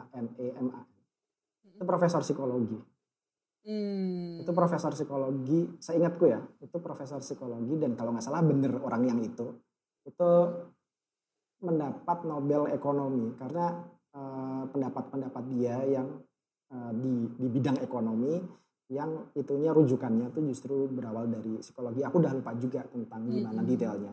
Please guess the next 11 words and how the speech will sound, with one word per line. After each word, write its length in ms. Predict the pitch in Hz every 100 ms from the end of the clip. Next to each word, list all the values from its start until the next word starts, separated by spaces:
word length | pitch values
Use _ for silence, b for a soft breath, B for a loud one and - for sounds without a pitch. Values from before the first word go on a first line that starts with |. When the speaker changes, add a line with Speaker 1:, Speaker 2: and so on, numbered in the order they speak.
| -
Speaker 1:
Cuman 160 | 143 156
ya 100 | 131
itu 200 | 127 120 120 135
bahwa, 340 | 117 120 107 - _ _ _ _
bahwa 240 | - 110 110
itu 160 | 113 151
bisa 220 | 127 120
di 100 | 113
ekonomi. 400 | - 107 110 113
Terus 220 | 139 143
waktu 340 | 135 120 -